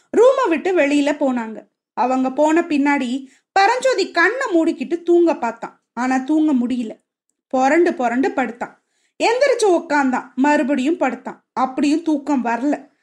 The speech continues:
அவங்க வச்சுட்டு போன விளக்கு அவனுக்கு கண்ணை கூசுச்சு. அதை அணைச்சிடலாமான்னு ஒரு நிமிஷம் நினைச்சான். உடனே வேற ஒரு நினைப்பு வந்துச்சு. அப்போ டக்குன்னு எந்திரிச்சு உக்காந்து தலைமாட்டுல துணியை சுத்தி வச்சிருந்த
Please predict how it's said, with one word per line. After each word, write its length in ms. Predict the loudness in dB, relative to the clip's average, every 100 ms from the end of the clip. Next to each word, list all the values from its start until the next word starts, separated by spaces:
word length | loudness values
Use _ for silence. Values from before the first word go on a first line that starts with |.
| _ _ 0
அவங்க 280 | 2 2 4
வச்சுட்டு 420 | 2 2 0 -2
போன 300 | 0 2 2
விளக்கு 480 | 2 2 2 0 -2 -2 -4 -8 -2
அவனுக்கு 420 | 2 2 0 -4 0
கண்ணை 360 | 0 0 -2
கூசுச்சு. 560 | 0 0 2 -4 -8 -16 _ _ -2
அதை 240 | 0 0 0
அணைச்சிடலாமான்னு 1000 | 0 0 0 0 2 2 2 0 0 0
ஒரு 220 | 2 2 2
நிமிஷம் 480 | 0 0 -2 -2 0
நினைச்சான். 480 | -2 -4 -6 -8 -10 _ _ 0
உடனே 340 | 2 2 -2 -2
வேற 260 | 0 2 2
ஒரு 160 | 2 2
நினைப்பு 380 | 0 0 -2 -2
வந்துச்சு. 440 | 0 -2 -6 -6
அப்போ 260 | -6 -6 -12 _ _ _ _ _ 0
டக்குன்னு 420 | 0 0 -4 0
எந்திரிச்சு 420 | 2 2 2 0 -2
உக்காந்து 440 | -2 0 0 0
தலைமாட்டுல 640 | 0 0 2 0 -2 -2 -2
துணியை 360 | 2 2 2 0
சுத்தி 280 | -4 -2
வச்சிருந்த 520 | -2 -2 -2 -2 -2